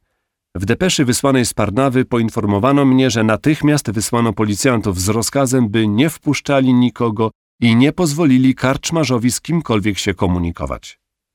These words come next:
„W takim razie”, zauważył sędzia, „to jedno nocne opóźnienie nie zaszkodzi śledztwu”.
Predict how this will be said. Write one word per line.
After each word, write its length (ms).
„W 80
takim 380
razie”, 440
zauważył 540
sędzia, 500
„to 260
jedno 400
nocne 360
opóźnienie 580
nie 140
zaszkodzi 480
śledztwu”. 540